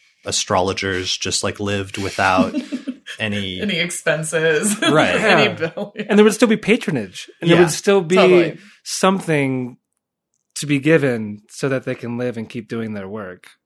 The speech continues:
Speaker 1: Yeah. I mean, occasionally
Speaker 3: Right.
Speaker 1: you will get those astrologers that have, like, a wealthy patron who,
Speaker 2: Yeah.
Speaker 1: you know, covers all the astrologer's expenses, and then the astrologer has the free time to do whatever, but that's because they have somebody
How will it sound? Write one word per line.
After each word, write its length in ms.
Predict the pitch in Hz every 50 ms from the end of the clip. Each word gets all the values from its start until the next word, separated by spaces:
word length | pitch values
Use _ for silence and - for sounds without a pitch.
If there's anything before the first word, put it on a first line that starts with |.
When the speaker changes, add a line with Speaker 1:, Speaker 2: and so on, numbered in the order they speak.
| _ _ -
Speaker 1:
Yeah. 320 | 135 143 147 110 80 78
I 100 | 80 110
mean, 140 | 113 110 104
occasionally 460 | 104 - 139 139 135 - - 107 107
Speaker 3:
Right. 60 | 104
Speaker 1:
you 80 | 104 104
will 160 | 104 110 107
get 160 | 98 101 95
those 220 | - 92 92 90 87
astrologers 640 | - - - 101 92 87 87 87 - 92 92 87
that 140 | - 90 -
have, 280 | - - - 92 92 -
like, 140 | 92 90 -
a 80 | 95
wealthy 320 | 92 90 90 90 - 87 -
patron 640 | - - - 127 120 117 - - 120 113 107 104
who, 500 | 98 98 - 101 95 92 92 92 92 _ _ _ _ _ _ _
Speaker 2:
Yeah. 160 | - - 135 107
Speaker 1:
you 60 | 104
know, 100 | 98 92
covers 360 | 90 - 113 110 107 110 98
all 100 | 101 95
the 100 | 95 95
astrologer's 480 | 92 - - - 101 90 87 90 87 -
expenses, 640 | - - - - 117 110 107 104 - 104 95 87 98
and 100 | 92 90
then 80 | 90
the 80 | 92 90
astrologer 640 | 87 - - - 101 87 90 90 - - 95 90
has 280 | 87 - 92 87 85 -
the 80 | - 101
free 260 | - - 104 98 95
time 400 | - - 98 92 90 87 92 80
to 160 | - - 98
do 220 | 92 - 98 92 90
whatever, 560 | 85 85 92 107 131 131 113 107 95 92 92
but 260 | - - 101 95 92
that's 220 | - 101 95 - -
because 420 | - 98 - - - 107 104 98
they 140 | 104 95 92
have 240 | - 95 87 85 -
somebody 560 | - 104 98 92 92 85 85 87 90 80